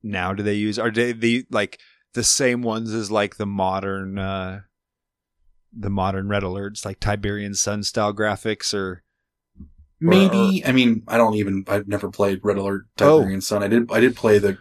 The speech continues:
Speaker 2: the original, like, the O G Red Alert, but I didn't really obsess with that one like I did with StarCraft or any of that.
Speaker 1: Yeah, yeah. It was, it was the two factions versus the three. Uh, yeah, I, I get it. I get it. And it wasn't
Speaker 2: Yeah.
Speaker 1: as cool, man. Everything was Earth based. You didn't have the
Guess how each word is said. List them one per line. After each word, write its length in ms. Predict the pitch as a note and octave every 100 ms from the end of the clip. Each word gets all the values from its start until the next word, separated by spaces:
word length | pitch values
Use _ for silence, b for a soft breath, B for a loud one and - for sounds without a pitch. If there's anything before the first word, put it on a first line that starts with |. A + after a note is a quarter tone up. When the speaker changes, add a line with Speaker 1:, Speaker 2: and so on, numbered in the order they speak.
| -
Speaker 2:
the 140 | G#2
original, 400 | G2+ G#2 G#2+ G2
like, 140 | G2
the 140 | F#2+ G2
O 120 | A2
G 200 | G#2 G#2
Red 160 | G#2 F#2
Alert, 340 | F#2+ G2 F#2+
but 180 | - G#2 - _ -
I 40 | -
didn't 260 | A2 G#2
really 200 | F#2+ G#2+
obsess 440 | F#2+ F#2+ - G2+ -
with 100 | G#2
that 120 | G2+
one 100 | G2+
like 140 | G2
I 40 | G2
did 140 | G2+
with 120 | G2+
StarCraft 800 | - G2+ G2+ G#2 G2+ G#2 - -
or 200 | G#2 G2+ G#2
any 120 | G#2
of 100 | G2+
that. 160 | G2+
Speaker 1:
Yeah, 200 | A2+ F#2
yeah. 400 | G2 G2 F#2 E2+
It 60 | D#2+
was, 240 | F#2 F2+ G#2 -
it 100 | A#2
was 380 | A2+ G2+ - - _ _
the 100 | A2
two 340 | - - E3
factions 600 | D3+ C3 A#2+ A2+ - A#2
versus 480 | G2+ A2 G2+ G#2 F#2+
the 120 | G2+
three. 720 | F#2 - A2 G#2 G2+ G2+ F#2+ F#2+ _ _ _ _
Uh, 460 | A2 F#2 D#2+ D2+ D2 - _ _ _ _ _ _ _ _
yeah, 160 | A2 F#2+
I, 160 | D2+ A2
I 80 | -
get 200 | E2 D#2
it. 120 | - -
I 80 | F2
get 200 | E2+ E2
it. 120 | D#2+ - _
And 220 | - F#3 G3+
it 120 | F#3
wasn't 240 | G3 F#3
Speaker 2:
Yeah. 40 | G3
Speaker 1:
as 80 |
cool, 260 | - G3 F#3+
man. 180 | C#3 B2
Everything 340 | C3+ C#3 D3
was 140 | C3+ A#2+
Earth 340 | A#2 C3 -
based. 480 | D#2+ D2+ - - -
You 80 | G#2+
didn't 160 | G#2+
have 300 | G2 G#2 G#2+
the 260 | G#2 F#2